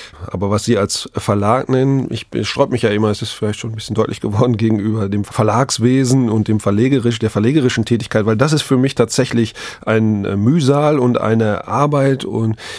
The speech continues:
ähm, das andere ist einfach ein, ein Vergnügen und das Leben, also die Aufnahmen zu machen und die daraus C Ds zu, zu kompilieren und zu machen.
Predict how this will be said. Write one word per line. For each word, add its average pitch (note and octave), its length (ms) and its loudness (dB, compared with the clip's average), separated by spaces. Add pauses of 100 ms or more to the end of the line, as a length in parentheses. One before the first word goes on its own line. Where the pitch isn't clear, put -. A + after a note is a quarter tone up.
(140)
ähm, G#2+ 340 -4 (380)
das A2 300 -4
andere B2+ 200 2
ist C3 80 -2
einfach C3 280 -2
ein, A#2+ 220 0
ein A#2+ 160 0
Vergnügen B2 540 0
und G2+ 180 -2
das A2 120 -4
Leben, C3+ 300 2
also A2 160 0
die G#2+ 300 0
Aufnahmen A#2+ 460 2
zu A2 140 -2
machen A2 400 0
und G#2+ 180 0
die G#2 260 -2
daraus G#2+ 480 0
C A#2 140 -2
Ds A2+ 280 0
zu, - 140 -10
zu - 260 -8
kompilieren A2 580 0
und A2 80 -2
zu - 80 -4
machen. C3 240 0